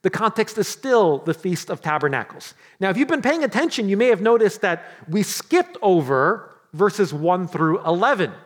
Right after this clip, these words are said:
You'd be wondering, "Why? Why do we do that? I thought Ulysses preaches expositionally, and we don't skip over anything. No hard parts, no nothing." That's true. We don't. We are going straight through the book of John. But verses one through eleven of chapter eight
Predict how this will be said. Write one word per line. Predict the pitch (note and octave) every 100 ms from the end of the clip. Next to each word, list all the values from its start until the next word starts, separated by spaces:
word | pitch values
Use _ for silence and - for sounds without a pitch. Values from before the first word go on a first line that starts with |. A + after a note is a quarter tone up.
| _ _ _
You'd | C3+
be | C#3+
wondering, | D3 D3+ E3+ F#3
"Why? | A#3 D4 D3 - -
Why | C#3+ C#3+
do | E3+
we |
do | G3 B3+
that? | D3+
I |
thought | A3 G#3+
Ulysses | G3+ A#3 A#3+ G3
preaches | - A#3+ A#3+ E3+
expositionally, | A#3+ A#3+ - A3 C4+ B3+ G#3+ D#3 G#2 - - -
and |
we | F3
don't | C4+
skip | - C#4+ C#4
over | A#3+ G#3
anything. | B3 E4 G3 F#3 - - _ _ -
No | G#3 C#4
hard | G3 C#4+ A#3
parts, | C4 C4+ -
no | C4+
nothing." | C4 D4 -
That's | D3+ E3 -
true. | - D#4+ C4 B2 A#2
We | E3
don't. | D#3 B3 D#3
We | D3 E3+
are |
going | F#3 F3 D#3
straight | - - - - -
through | C#4+
the | A3+
book | F#3+
of | D#3+
John. | G3 E3 A2+ A#2+ - - - _ E3 -
But | D4 D#4+ F#3+ - -
verses | E3 D#4 E4 C#4+ F3+
one | F3 B3 D#4
through | D4+ D4+
eleven | A#3+ G#3 E3 C#3+
of | D3+ A3 G#3
chapter | B3+ A#3 - F#3+
eight | E3+ C3 A#2